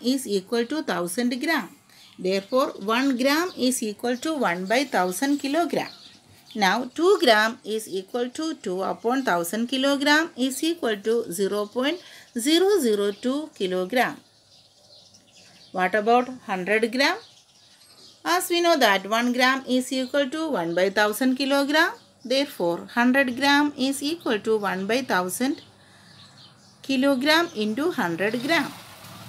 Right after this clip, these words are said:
is equal to zero point one kilogram. What about twenty-six K G fifty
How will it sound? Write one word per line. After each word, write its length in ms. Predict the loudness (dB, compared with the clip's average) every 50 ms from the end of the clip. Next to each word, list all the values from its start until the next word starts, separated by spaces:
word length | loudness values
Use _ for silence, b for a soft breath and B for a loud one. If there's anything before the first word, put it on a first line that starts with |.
| -18 -18 -14 -4
is 240 | -4 -2 -2 0 0
equal 360 | -2 -2 -2 0 0 0 0 0 2
to 180 | 2 4 4 4
zero 320 | 2 2 2 2 0 -2 -2 -2
point 320 | -4 -2 -2 0 0 -2 0
one 240 | 4 4 4 4 2 -2 -14 -20 -20 -20 -8 -2
kilogram. 760 | 0 2 2 2 0 -2 0 0 2 2 2 2 0 -2 -6 -14 -20 -20 -20 -20 -20 -20 -20 -20 -20 -20 -20 -20 -20 -20 -20 -20 -20 -20 -20 -20 -20 -20 -20 -20 -20 -20 -20 -20 -20 -20 -20 -20 -20 -20 -20 -20 -20 -20 -20 -20 -20 -20 -20 -20 -20 -20 -20 -20 -12 -2
What 260 | 4 4 4 4 4
about 280 | 2 4 4 2 4 4
twenty-six 580 | 0 0 0 0 -2 -4 -4 -6 -6 -6 -6
K 280 | -4 -2 -2 0 0 0
G 360 | 0 0 0 0 -4 -8 -6
fifty 400 | -2 -2 -2 -2 -2 -2 -2 -2